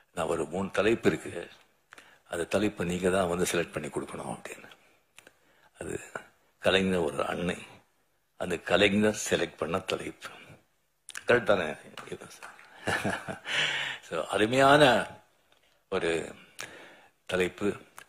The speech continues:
இப்போ வந்து எல்லாரும் வந்துட்டு அந்த மார்க்ஸ், கார்கே வந்து ஒரு எழுத்துன அந்த தாய், மதர், அந்த புத்தகத்தை பத்தி எழுதுனாங்க. அது ஒரு, ஒரு காவியம். அந்த மாதிரி ஒரு புத்தகத்தை வந்து யாரும் வந்து படிக்கிறவங்க வந்து படிச்சா வந்து வாழ்க்கையில மிகப்பெரிய,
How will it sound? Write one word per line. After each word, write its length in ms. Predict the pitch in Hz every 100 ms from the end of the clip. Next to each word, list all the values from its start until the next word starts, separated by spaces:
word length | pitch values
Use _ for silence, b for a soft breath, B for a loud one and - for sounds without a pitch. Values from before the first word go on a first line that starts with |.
| B B B B B -
இப்போ 180 | 92 87
வந்து 180 | 92
எல்லாரும் 580 | 82 95 117 127 131 110
வந்துட்டு 540 | 110 110 104 82 76 - - B B B B B
அந்த 440 | - 87 82 78 78 - B B B -
மார்க்ஸ், 360 | 87 87 - 82 80 82 B B - -
கார்கே 400 | 90 90 87 85
வந்து 240 | 82 80
ஒரு 240 | 78 80 80 - B B -
எழுத்துன 280 | 82 85 82
அந்த 200 | 82 76
தாய், 520 | - 85 78 73 - 85
மதர், 340 | 87 92 82 - - -
அந்த 180 | 85 90
புத்தகத்தை 400 | - 82 80 78
பத்தி 380 | - 76 69 - - b b b b
எழுதுனாங்க. 380 | 82 85 73 73
அது 180 | 78 80
ஒரு, 160 | 73
ஒரு 140 | 80 -
காவியம். 840 | - 82 85 80 - - - - - _ _ B B B B B
அந்த 180 | 98 98
மாதிரி 280 | 95 113 104
ஒரு 120 | 95
புத்தகத்தை 520 | 90 90 90 90 87
வந்து 280 | 85 85 85
யாரும் 320 | 85 85 90
வந்து 180 | 90 90
படிக்கிறவங்க 540 | - 101 - 95 95 90
வந்து 260 | 87 85
படிச்சா 420 | 87 90 - 92
வந்து 260 | 87 82 90
வாழ்க்கையில 640 | 85 87 92 - 87 87
மிகப்பெரிய, 840 | 85 107 107 - 113 117 98 76